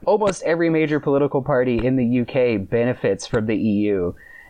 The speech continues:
and their rhetoric because it's the type of politics that they like.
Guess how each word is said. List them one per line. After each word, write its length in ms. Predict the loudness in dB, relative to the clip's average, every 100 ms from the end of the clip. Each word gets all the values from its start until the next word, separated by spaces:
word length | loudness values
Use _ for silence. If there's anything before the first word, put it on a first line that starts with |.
| -4
and 240 | -2 2
their 140 | 2
rhetoric 480 | 2 2 2 0 0
because 260 | -4 -4 -4
it's 120 | -6
the 100 | -2
type 220 | -2 0
of 80 | -2
politics 600 | -2 0 0 0 -4 -4
that 120 | -4
they 160 | -2 -2
like. 600 | 0 -2 -4 -6 -10 -10